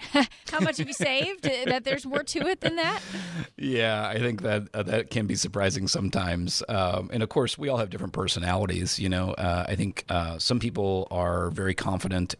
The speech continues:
Speaker 2: or at least project confidence, right? You know, I was
Speaker 1: Mm-hmm.
Speaker 2: joking with someone the other day that usually if, if men project confidence, that means that we're really scared. We just, we just can, we can fake it, <laughs> you know?
Speaker 1: Right.
Speaker 2: Uh, but the, so sometimes someone will come in and say, "Okay, here's my accounts." Sometimes people are kind of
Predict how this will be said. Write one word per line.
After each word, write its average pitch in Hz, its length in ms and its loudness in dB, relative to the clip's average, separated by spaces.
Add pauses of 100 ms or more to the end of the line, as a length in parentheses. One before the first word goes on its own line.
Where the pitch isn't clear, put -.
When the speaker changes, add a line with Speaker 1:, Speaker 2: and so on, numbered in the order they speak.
(140)
Speaker 2:
or 101 220 0
at 98 60 -4
least 101 200 -2
project - 340 0
confidence, 98 540 -2
right? 98 360 2
You 98 120 0
know, 98 60 4
I - 40 2
was - 120 0
Speaker 1:
Mm-hmm. - 40 -6
Speaker 2:
joking 92 240 0
with 90 80 -2
someone 85 220 0
the 85 40 0
other 90 160 -2
day 87 200 -2
that - 140 -6
usually 90 360 -2
if, - 140 -6
if - 180 -2
men 90 340 0 (120)
project 87 320 -2
confidence, 95 360 -2
that - 140 -2
means 92 180 0
that - 80 0
we're 95 120 0
really 92 200 0
scared. 90 380 0
We 92 80 -2
just, 95 160 -2
we - 100 -2
just - 160 0
can, 156 220 0 (100)
we 104 120 2
can 95 120 0
fake - 300 -2
it, 175 140 -4
<laughs> 131 60 -4
you 160 100 -2
know? 139 260 2 (500)
Speaker 1:
Right. - 120 -8
Speaker 2:
Uh, 101 260 0
but 110 420 0
the, - 480 -4
so - 160 0
sometimes 113 460 2
someone 107 200 2
will 90 80 0
come 101 180 -6
in 135 120 2
and 104 140 -2
say, 95 160 -2
"Okay, 92 260 0
here's 104 260 2
my 92 140 2
accounts." 98 640 0 (500)
Sometimes 117 360 2
people 95 220 0
are 90 140 0
kind 98 240 0
of - 340 -4